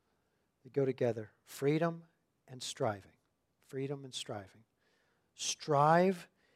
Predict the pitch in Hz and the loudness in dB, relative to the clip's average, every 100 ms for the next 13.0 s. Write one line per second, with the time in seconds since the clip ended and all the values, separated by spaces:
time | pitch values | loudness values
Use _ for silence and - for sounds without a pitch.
0 | _ - 135 127 - 143 170 170 165 139 | _ -14 -10 -8 2 6 8 8 4 0
1 | 160 160 - - 131 127 135 _ _ - | -2 -4 -8 -10 -6 -6 -6 _ _ -20
2 | 131 113 135 156 - 165 - - 135 131 | -18 0 4 4 2 -6 -6 -6 -4 -4
3 | - 135 - 135 123 120 - 123 101 110 | -8 -12 -4 0 0 0 -8 -14 -14 -14
4 | 110 104 95 _ _ _ _ _ _ _ | -16 -20 _ _ _ _ _ _ _ _
5 | _ _ _ _ 151 151 170 185 190 165 | _ _ _ _ -8 -2 4 8 8 6
6 | 165 151 151 156 151 123 123 - - 151 | 0 6 8 8 6 4 0 0 -2 4
7 | 156 151 147 139 131 139 147 143 139 127 | 6 6 2 -2 0 0 2 0 -4 -10
8 | 120 - - 120 - 104 - - _ _ | -10 -12 -12 -16 -16 -18 -18 -18 _ _
9 | _ _ _ _ _ _ _ _ _ _ | _ _ _ _ _ _ _ _ _ _
10 | _ _ - 180 175 160 156 196 - 143 | _ _ -6 -4 -2 -2 -4 -6 -4 2
11 | 254 - 156 139 - - 156 - 156 143 | 2 2 -2 -8 -8 -4 -4 -4 -6 -6
12 | - 151 - - - 147 147 147 147 127 | -6 -8 -8 -10 -6 -4 0 -2 -4 -16